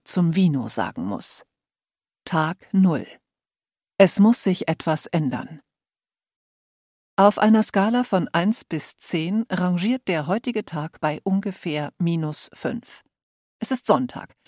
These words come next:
Logisch, dass ich einen Kater habe. Da es aber der Sonntag nach meiner Geburtstagsparty ist,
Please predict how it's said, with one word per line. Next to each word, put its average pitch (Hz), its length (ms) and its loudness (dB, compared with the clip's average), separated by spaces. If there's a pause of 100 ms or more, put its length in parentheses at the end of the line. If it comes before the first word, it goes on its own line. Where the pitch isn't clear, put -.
(120)
Logisch, 147 380 -2
dass 131 200 -4
ich - 160 -6
einen 143 200 -2
Kater 135 440 -4
habe. 123 260 -4 (800)
Da 233 160 8
es - 160 0
aber 196 260 6
der 170 180 0
Sonntag 165 540 -2
nach 160 240 -6
meiner 151 320 -4
Geburtstagsparty 151 1120 -4
ist, - 280 -2